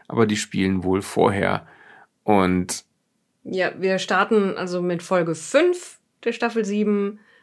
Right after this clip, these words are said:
Speaker 2: Und brr, brr, brr, brr, brr, Trace Martez.
Speaker 1: Ja, das ist auch der, das ist das Wortspiel der Folge. Die heißt,
Speaker 2: Ja.
Speaker 1: heißt er With-, Without a Trace? Oder wie heißt die
Speaker 2: Gun,
Speaker 1: Folge?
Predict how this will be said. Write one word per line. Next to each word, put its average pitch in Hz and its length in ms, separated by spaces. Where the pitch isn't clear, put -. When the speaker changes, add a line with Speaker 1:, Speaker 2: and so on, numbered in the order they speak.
Speaker 2:
Und 175 1700
brr, 175 280
brr, 175 160
brr, 180 140
brr, 190 140
brr, 285 640
Trace 226 440
Martez. 180 760
Speaker 1:
Ja, 120 240
das 117 200
ist 131 180
auch 120 140
der, 110 420
das 110 140
ist 117 160
das 110 160
Wortspiel 110 360
der 104 120
Folge. 104 320
Die 98 80
heißt, 107 180
Speaker 2:
Ja. - 80
Speaker 1:
heißt 113 180
er 104 140
With-, 113 180
Without 117 360
a 165 40
Trace? 170 400
Oder 123 140
wie 151 80
heißt 160 160
die - 40
Speaker 2:
Gun, 196 60
Speaker 1:
Folge? 208 180